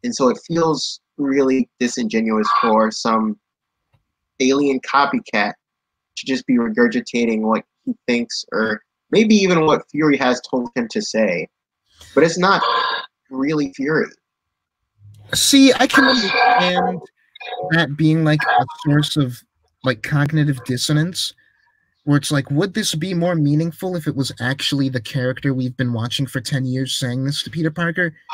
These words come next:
Speaker 2: Yes. I don't hate it, though, because it still applies. Like, yeah, Talos is the one saying this, and that detracts from it, but it's not completely compromised because it remains true.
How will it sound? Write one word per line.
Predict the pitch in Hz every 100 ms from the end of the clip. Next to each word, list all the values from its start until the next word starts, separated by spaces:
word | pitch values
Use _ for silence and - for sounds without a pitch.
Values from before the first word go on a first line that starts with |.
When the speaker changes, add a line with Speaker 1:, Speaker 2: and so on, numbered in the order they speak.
| -
Speaker 2:
Yes. | 175 180 117 104 - - _ _ _ _ -
I | 180
don't | 269 269 -
hate | - 220 226
it, | 151 127
though, | 123 110 110 113 _ _ _ _ _ _ -
because | 165 - 185 170
it | 156
still | - - 247 233
applies. | 151 - - 180 143 104 87 92 - - _ - - _ _
Like, | 147 151 170
yeah, | 202 233
Talos | 220 - 190 196 185 -
is | 156
the | 147
one | 147 139
saying | - 156 151 143
this, | 120 113 -
and | 120
that | 131 113 _ _ _
detracts | - 123 - 156 147 156 -
from | - 117
it, | 110 104 - _ _ _ _
but | -
it's | 170 -
not | 233 254
completely | - 185 - 233 170
compromised | 156 202 208 185 147 139 143 -
because | 190 - 139 123 - _ - - -
it | -
remains | 156 160 170 262 294 151 -
true. | - - 254 208 95 90